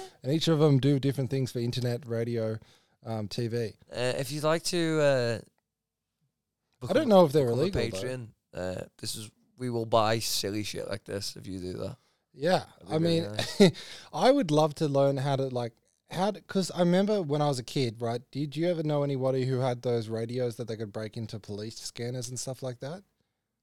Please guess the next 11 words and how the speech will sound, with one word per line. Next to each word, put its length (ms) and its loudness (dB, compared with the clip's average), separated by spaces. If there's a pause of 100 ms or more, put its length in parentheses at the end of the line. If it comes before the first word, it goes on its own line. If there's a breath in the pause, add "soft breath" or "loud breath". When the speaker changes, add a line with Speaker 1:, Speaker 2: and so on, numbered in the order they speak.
(140)
Speaker 2:
Um, 920 2 (800 loud breath)
no. 480 -2 (640)
No, 300 0
that 140 -8
was 120 -6
just 180 -4
a 40 -12
cool 420 -2
thing 340 -4
I 40 -4
seen 440 -4